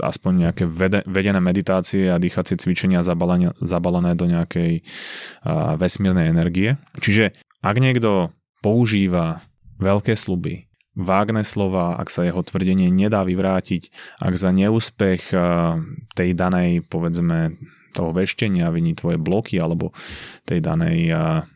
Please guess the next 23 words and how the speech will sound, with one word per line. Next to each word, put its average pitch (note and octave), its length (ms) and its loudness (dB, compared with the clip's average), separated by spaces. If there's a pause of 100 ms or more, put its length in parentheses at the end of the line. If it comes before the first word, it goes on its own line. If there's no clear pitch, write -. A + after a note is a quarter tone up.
(220)
energickej G2 720 0
session F#2+ 400 0
viní E2+ 400 2
tvoju F2+ 480 2 (100)
slabú F#2+ 320 0
vieru G2+ 400 2
alebo F2 160 0
tvoje F2 480 0 (380)
presne F2+ 240 -2
zablokované F2 640 0
vnútorné F2+ 480 0
nejaké E2 320 0
dráhy, F2 480 0 (320)
alebo F2 800 2 (160)
ťa F2 160 -2
tlačí F#2+ 400 0
do F#2 160 0
nejakej F2 320 0
ďalšej G2 480 -2
platby, F2+ 480 -2
do F2+ 80 -2
ďalšieho F#2+ 480 0
kurzu, F2+ 560 0